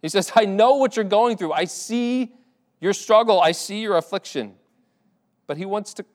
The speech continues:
call them in that to something deeper. Jesus identifies something about them that's true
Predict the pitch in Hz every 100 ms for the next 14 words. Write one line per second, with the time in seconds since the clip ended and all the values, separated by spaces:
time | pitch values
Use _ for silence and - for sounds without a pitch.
0 | _ - 196 196 170 - 175 190 151 127
1 | 131 - 135 - 123 117 156 151 110 98
2 | _ _ _ _ _ _ _ _ _ 117
3 | 160 170 160 147 147 147 143 151 139 127
4 | - 143 131 135 123 131 147 147 120 113
5 | - - - - 220 135 127